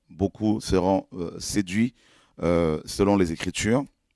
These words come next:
Et, euh, beaucoup de gens de cette génération, c'est-à-dire la génération qui va précéder le retour du Maître,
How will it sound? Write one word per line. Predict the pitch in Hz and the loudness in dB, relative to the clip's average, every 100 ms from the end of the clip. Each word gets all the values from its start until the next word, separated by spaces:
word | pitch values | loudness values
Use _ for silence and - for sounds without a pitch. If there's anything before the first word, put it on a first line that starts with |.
| _ _ _ _ _ _ - | _ _ _ _ _ _ -6
Et, | 87 | -2
euh, | 82 80 | 0 0
beaucoup | 73 90 - | -2 -6 -8
de | 92 | -6
gens | 85 90 - | 0 0 -2
de | - 82 87 90 82 80 80 78 87 98 98 98 98 | -12 -8 -4 -4 -4 -6 -8 -10 -12 -14 -14 -14 -14
cette | 98 - - 87 82 | -14 -12 -12 -10 -8
génération, | 80 85 82 - 95 117 | -4 -2 0 -2 -4 -6
c'est-à-dire | 87 85 82 | -12 -10 -8
la | 82 | -8
génération | 82 82 82 98 | -6 -6 -4 -6
qui | 90 90 | -8 -4
va | 92 87 _ _ _ _ - | -2 -4 _ _ _ _ -8
précéder | - 110 - 104 104 95 - - | -2 0 0 0 2 2 0 -6
le | 87 | 0
retour | 82 85 - 92 80 - _ | 2 2 2 0 0 -6 _
du | 76 | -14
Maître, | 76 113 - 104 | 0 0 0 -6